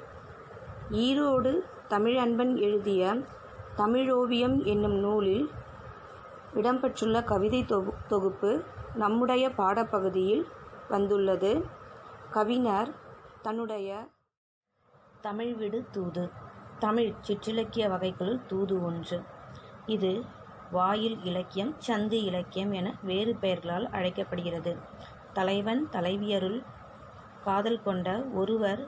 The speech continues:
மற்றொருவர் பால் செலுத்தும் அன்பை புலப்படுத்தும் வகையில் மாலையை வாங்கி வருமாறு அன்னம் முதல் வண்டி ஈராக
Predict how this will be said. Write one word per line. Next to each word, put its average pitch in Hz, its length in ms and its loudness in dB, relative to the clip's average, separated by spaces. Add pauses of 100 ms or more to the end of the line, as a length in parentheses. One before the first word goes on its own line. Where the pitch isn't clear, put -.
(120)
மற்றொருவர் 214 680 2
பால் 185 260 2 (220)
செலுத்தும் 185 580 -2
அன்பை 190 400 0 (200)
புலப்படுத்தும் 220 760 0
வகையில் 185 600 -2 (480)
மாலையை 208 680 2
வாங்கி 202 400 0
வருமாறு 190 680 0 (340)
அன்னம் 220 420 2
முதல் 202 420 0 (300)
வண்டி 214 400 2
ஈராக 208 560 2